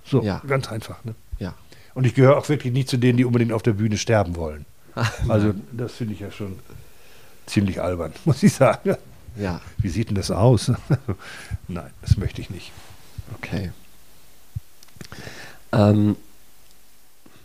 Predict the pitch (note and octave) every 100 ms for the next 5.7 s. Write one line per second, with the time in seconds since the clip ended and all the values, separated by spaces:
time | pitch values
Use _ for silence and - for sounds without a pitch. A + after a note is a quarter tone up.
0 | - - - - A#2 B2+ C3 C#3+ C#3 C3
1 | B2+ C3 C3+ C#3+ D3 B2+ D3 F#3+ C3 G2
2 | G#2+ G2 G2+ D3 C#3+ A#2 G2+ G2 G2 F#2
3 | F#2+ F#2 F#2 - G2 F2+ - - - -
4 | - - G2 G2+ B2+ G#2+ C3 G#2 G#2+ G2
5 | G#2 G2+ F#2+ A2 A#2 F2